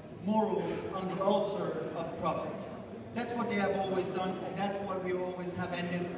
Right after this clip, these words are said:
for instance, with wars and so on. So only a moral approach, and I think morals are,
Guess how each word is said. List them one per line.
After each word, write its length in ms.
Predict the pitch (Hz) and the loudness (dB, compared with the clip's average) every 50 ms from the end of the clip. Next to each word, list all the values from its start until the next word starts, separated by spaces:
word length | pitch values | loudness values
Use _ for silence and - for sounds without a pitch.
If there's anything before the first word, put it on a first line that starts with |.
| - - 180 | -6 -6 -4
for 80 | 185 | -4
instance, 340 | 185 175 - 180 180 170 - 175 175 | -2 -2 -2 -4 -6 -6 -4 -4 -2
with 180 | 170 - - | -2 -2 -2
wars 440 | 160 165 156 151 156 156 156 - - - - | 0 0 2 2 2 0 -2 -2 -4 -4 -6
and 80 | - - | -6 -6
so 140 | - - - | -6 -6 -4
on. 160 | 131 127 123 | -4 -4 -4
So 340 | - 214 220 214 - - - - - - - - - - - - - | -2 -2 -2 -2 -2 -4 -6 -6 -8 -10 -10 -10 -12 -12 -8 0 4
only 300 | 240 277 285 285 277 262 | 6 6 8 8 6 6
a 60 | 226 | 4
moral 400 | 214 220 226 220 - 214 - - | 4 4 2 2 2 2 2 2
approach, 500 | 214 - - 208 202 190 170 - - - - - - - | 2 2 2 4 6 6 6 6 4 2 0 -2 -4 -4
and 100 | - 180 | -2 0
I 60 | 185 | 0
think 320 | 185 - 240 240 220 - - - - - - - - 190 | 0 0 0 0 -2 -2 -2 -4 -6 -8 -8 -8 -6 -2
morals 460 | 202 214 214 202 190 - 196 190 - - 185 | 0 2 2 2 2 0 0 0 -2 -2 0
are, 140 | 180 180 | 0 0